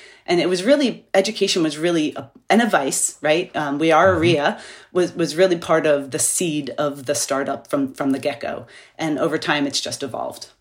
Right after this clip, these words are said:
Speaker 2: How do you ensure that that point of difference, that kind of purpose, comes to life every day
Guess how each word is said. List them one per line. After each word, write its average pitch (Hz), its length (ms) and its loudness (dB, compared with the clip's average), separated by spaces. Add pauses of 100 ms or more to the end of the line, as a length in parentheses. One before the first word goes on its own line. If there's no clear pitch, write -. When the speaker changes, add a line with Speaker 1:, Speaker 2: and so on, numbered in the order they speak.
Speaker 2:
How 165 180 2
do 170 80 0
you 120 160 2
ensure 101 480 0
that 85 220 -6
that 87 460 -2 (840)
point 92 240 -2
of 76 80 -8
difference, - 680 -2 (180)
that 87 140 -6
kind 82 180 -2
of 78 100 -8
purpose, - 640 -2 (600)
comes 117 260 0
to 120 80 0
life 104 380 2
every 104 380 2
day 82 640 0